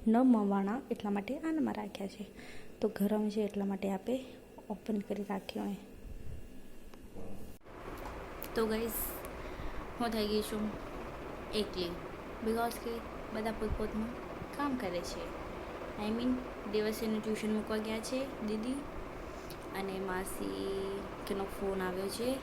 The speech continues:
તો બધા પોતપોતના રૂમમાં એ, I mean, એના રૂમમાં એ.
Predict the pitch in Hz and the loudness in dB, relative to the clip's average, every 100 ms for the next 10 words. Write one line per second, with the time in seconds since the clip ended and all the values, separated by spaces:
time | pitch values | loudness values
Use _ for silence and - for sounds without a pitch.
0 | - - - - - - - - - - | -4 -8 -8 -8 -6 -6 -4 0 0 -2
1 | - 196 196 208 208 - - - - - | -4 0 2 2 6 6 4 -4 -6 -6
2 | - - - - - - - - 196 190 | -6 -6 -6 -6 -8 -8 -4 -2 0 0
3 | 190 185 185 180 175 170 240 - - - | 2 2 2 0 0 -2 -2 -4 -4 -2
4 | - 196 196 190 190 185 180 180 170 185 | 0 2 2 0 2 4 2 0 -2 -4